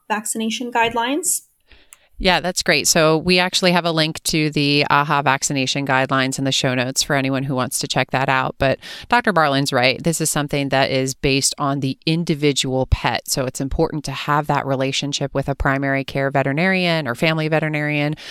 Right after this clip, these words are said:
Speaker 2: so that you can discuss what your individual pet's needs are and what their recommendations are for your animal. So can you describe to pet owners what core vaccines are and why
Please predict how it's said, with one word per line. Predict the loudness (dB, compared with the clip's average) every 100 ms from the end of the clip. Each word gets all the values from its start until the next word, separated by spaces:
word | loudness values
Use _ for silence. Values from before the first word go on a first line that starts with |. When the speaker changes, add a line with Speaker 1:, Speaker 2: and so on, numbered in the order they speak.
| -14 0
Speaker 2:
so | 2
that | 4 2
you | 0
can | 0 -4
discuss | -2 -2 0 2 2 0
what | 0 -2 -2
your | -6 -4
individual | -4 -4 -4 -4 -4 -4 0
pet's | 0 0 -2 -4 -6
needs | -6 -2 -2 -4 -6 0
are | 4 6 4 2 -2 -14 -6
and | -2
what | -2 0
their | 0
recommendations | 0 -2 -2 -2 -2 -4 -4 -2
are | -2 -2
for | -4 -4 -4 -4
your | -4 -2
animal. | -2 -2 -4 -4 -6 -10 -20 -8
So | 0 2 2 -2
can | 0
you | 2 2
describe | 2 0 2 2 2 0
to | -2
pet | 0 0
owners | 0 0 0 0 -2 -4 -8
what | 2 2 2 -10
core | -2 2 2 2
vaccines | 2 0 -2 -2 0 0
are | 2 4 4 2 2
and | -2 -2 0
why | 2 4 2 2